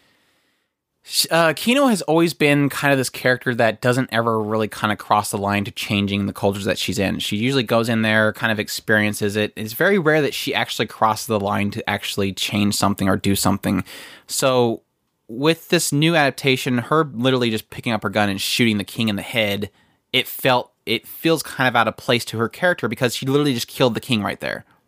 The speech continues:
Why would she do that? Um, whereas the two sto-, two episode story kinda gets into this king's evil. He was trying to bring her or this other lady as her, his, his next love interest or whatever. And then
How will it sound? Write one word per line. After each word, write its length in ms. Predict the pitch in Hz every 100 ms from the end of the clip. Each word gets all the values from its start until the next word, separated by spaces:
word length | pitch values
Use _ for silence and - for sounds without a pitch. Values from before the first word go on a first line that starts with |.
| _ _
Why 180 | - 113
would 160 | 117 -
she 120 | 107
do 180 | 110 101
that? 240 | - - _ _ _ _ _ _ -
Um, 400 | 110 107 98 92 -
whereas 460 | 127 147 135 127
the 240 | - 113 104
two 260 | - 151
sto-, 220 | - - - 123
two 240 | - 175 156
episode 320 | - - 107
story 300 | - 123 120
kinda 300 | - 156 170
gets 200 | 131 -
into 560 | 120 120 - 113 110 107 _ _ _ _ -
this 160 | 127 -
king's 300 | 127 113 101
evil. 560 | 117 127 131 131 131
He 140 | 123 113
was 120 | 107
trying 300 | - 110 104
to 240 | 104 98
bring 420 | 98 117 117 110 -
her 420 | - 120 120 120
or 360 | 107 107 104 104
this 140 | 104
other 220 | 104 113
lady 360 | 110 107 107 104
as 300 | 98 98 -
her, 200 | 107 101
his, 400 | 107 104 95 - _ 110
his 220 | 101 104
next 280 | 101 - 104
love 280 | 104 104
interest 360 | 107 104 107 -
or 40 | 104
whatever. 500 | 104 101 104 107 - - - _ -
And 140 | 113
then 440 | 120 120 113 110